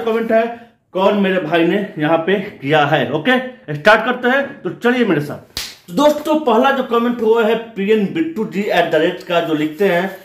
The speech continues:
कि "सर, मेरा five billion sales login क्यों नहीं हो रहा है?" सर, ऐसा तो प्रॉब्लम नहीं है, login तो हो रहा है, आराम से हो रहा है, कोई दिक्कत नहीं हो रहा है। हो सकता है आपके mobile का नेटवर्क का इशू हो।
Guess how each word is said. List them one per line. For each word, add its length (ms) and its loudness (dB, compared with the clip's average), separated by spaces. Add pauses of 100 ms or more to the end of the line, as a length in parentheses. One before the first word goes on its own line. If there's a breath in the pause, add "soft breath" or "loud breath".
(140 loud breath)
कि 100 -10
"सर, 200 0
मेरा 200 2
five 300 2
billion 300 0
sales 320 -4
login 340 0
क्यों 240 -6
नहीं 140 2
हो 100 2
रहा 120 -2
है?" 160 -8 (240 loud breath)
सर, 120 -2
ऐसा 260 2
तो 100 0
प्रॉब्लम 380 2
नहीं 200 0
है, 140 0
login 380 -2
तो 80 -6
हो 180 -2
रहा 220 0
है, 160 2
आराम 240 2
से 120 -8
हो 120 0
रहा 100 2
है, 60 -2
कोई 140 -6
दिक्कत 380 -6
नहीं 120 -4
हो 80 2
रहा 120 4
है। 240 -2 (300 loud breath)
हो 80 -2
सकता 300 -2
है 60 0
आपके 160 -6
mobile 320 0
का 80 -2
नेटवर्क 440 -2
का 60 2
इशू 260 0
हो। 340 -2